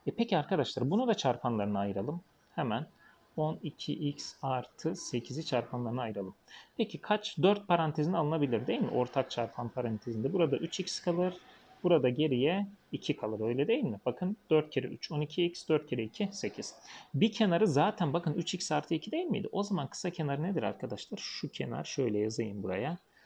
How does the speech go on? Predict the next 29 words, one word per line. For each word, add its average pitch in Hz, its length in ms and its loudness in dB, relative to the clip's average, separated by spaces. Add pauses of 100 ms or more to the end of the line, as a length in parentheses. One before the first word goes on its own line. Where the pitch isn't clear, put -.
(300)
Dörttür. 143 520 0 (520)
İmsakiye 165 580 2
çizelgesinin 170 580 0
yer 170 100 2
alacağı 120 380 2
bölgenin 139 320 4
alanı 160 240 2
x - 180 -4
kare 139 180 0
artı 131 240 0
dört 156 200 2
x - 180 -4
artı - 260 -2
dörttür. 107 300 -2
Yani 139 320 -2
burası. 117 340 2
Burası 127 280 0
kare 147 260 2
değil 262 200 2
miydi? 107 300 -2 (280)
Hemen 113 240 -4
yazalım. 131 360 -2
X - 260 -8
kare 101 340 -4 (440)
artı 120 520 -2
dört 123 340 0 (100)
x 151 440 -4
artı 131 540 -4
dört. 98 200 -6